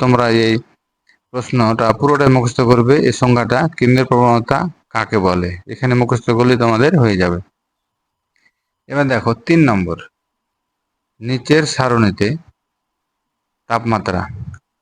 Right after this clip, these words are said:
গণসংখ্যা, দেখো, ছয় ডিগ্রি থেকে আট ডিগ্রি, আট ডিগ্রি থেকে দশ ডিগ্রি, দশ ডিগ্রি থেকে বারো ডিগ্রি, তিনটা শ্রেণী দেওয়া আছে। গণসংখ্যা আছে পাঁচ, নয়, চার।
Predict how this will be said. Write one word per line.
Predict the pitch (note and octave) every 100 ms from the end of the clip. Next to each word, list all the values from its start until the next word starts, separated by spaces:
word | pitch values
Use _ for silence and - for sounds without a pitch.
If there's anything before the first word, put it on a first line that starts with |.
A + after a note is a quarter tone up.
| _ _ _
গণসংখ্যা, | G#2+ C3 B2+ - G#2 F#2 F#2 F#2+ _ _ _ _ -
দেখো, | A2 B2 B2+
ছয় | B2+ A#2
ডিগ্রি | A2+ A#2
থেকে | A#2 A2 G2+ - A2
আট | G#2 A2
ডিগ্রি, | G#2 A#2+ A#2+ _ _ _ _ -
আট | G#2+ G#2+
ডিগ্রি | A#2 A2+ G2+ -
থেকে | A2 A#2 A2 - _ _ -
দশ | G2 G#2+ G#2 G2
ডিগ্রি, | A2 A#2
দশ | A2+ G#2+
ডিগ্রি | A2+ G#2
থেকে | C3 B2
বারো | A2 G2
ডিগ্রি, | G2 F#2+ -
তিনটা | C3 B2+ B2 -
শ্রেণী | B2 A#2+ A#2+ F#2+ D#2+ - _ G2+
দেওয়া | A2 A2 A2
আছে। | G#2+ D3 F#3+ _ _ _ _ -
গণসংখ্যা | A2 A2 A#2 A2+ A#2
আছে | A2 -
পাঁচ, | G#2+ A2+ A#2+ - G2+
নয়, | G#2 A2 D#3+ E3 - _ _
চার। | B2 F2+